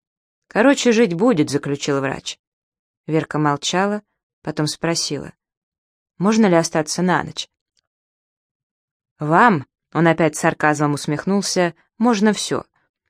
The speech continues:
Раскладушки у меня нет, а вот диван в своём кабинете предложить могу. Всё, так сказать, включено».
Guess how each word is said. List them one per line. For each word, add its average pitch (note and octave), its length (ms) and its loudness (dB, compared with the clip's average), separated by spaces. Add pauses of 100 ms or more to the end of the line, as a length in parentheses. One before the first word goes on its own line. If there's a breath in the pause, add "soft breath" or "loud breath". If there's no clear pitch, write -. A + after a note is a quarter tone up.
(300)
Раскладушки B3 680 2
у A3 60 4
меня G3+ 260 4
нет, G#3+ 300 2
а D3 80 4
вот D3+ 140 0
диван F3+ 360 2
в - 40 -4
своём D3+ 280 0
кабинете D#3 500 0
предложить C#3 520 -2
могу. B2+ 420 -4 (440)
Всё, C#4 240 2
так A3 180 0
сказать, G3+ 400 2
включено». F#3 640 -2